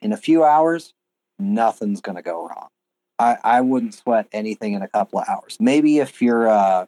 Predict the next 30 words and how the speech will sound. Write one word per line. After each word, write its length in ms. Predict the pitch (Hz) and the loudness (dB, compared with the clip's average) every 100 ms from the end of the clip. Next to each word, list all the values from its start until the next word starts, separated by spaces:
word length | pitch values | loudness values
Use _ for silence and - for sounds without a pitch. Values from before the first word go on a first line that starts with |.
| - | -6
maybe 200 | 107 107 | -6 -4
if 140 | 107 104 | -6 -2
you're 160 | 104 | -2
in 80 | 98 | -2
a 60 | 90 | -4
basement 800 | 98 95 - - 190 92 - - _ _ _ _ _ - | -6 -6 -6 -4 -4 -4 -12 -20 _ _ _ _ _ -4
and 560 | 101 95 95 92 92 95 | -2 0 0 -2 -4 -6
it's 240 | 95 - | -8 -10
the, 500 | 101 95 90 87 - - - _ | -2 0 0 -2 -4 -12 -18 _
the 140 | - 104 | -8 -6
dead 280 | 92 117 107 | 0 2 2
of 100 | 101 | 2
winter 360 | 107 101 104 | 0 0 -2
in 80 | 98 | -2
Minnesota 720 | 95 87 - 104 98 95 92 - _ _ _ | -6 -6 -2 0 2 2 0 -4 _ _ _
and 80 | 98 | -8
the 60 | 92 | 0
power 320 | 117 107 98 | 2 2 0
goes 320 | 98 95 90 | -2 -2 0
out 340 | 90 90 90 - _ _ | 2 2 0 -6 _ _
and 180 | 98 92 | -10 -6
maybe 200 | 95 95 | -6 -4
you're, 240 | 92 90 - | -6 -8 -10
you 160 | 92 | -8
got 160 | 95 87 | -4 -4
electric 400 | 90 90 98 - | -4 -6 -10 -8
heat 240 | 104 90 - | -8 -8 -12
versus 360 | 87 - 82 | -14 -14 -12
gas. 400 | - 87 87 - | -8 -4 -4 -6
So, 180 | - 87 | -8 -12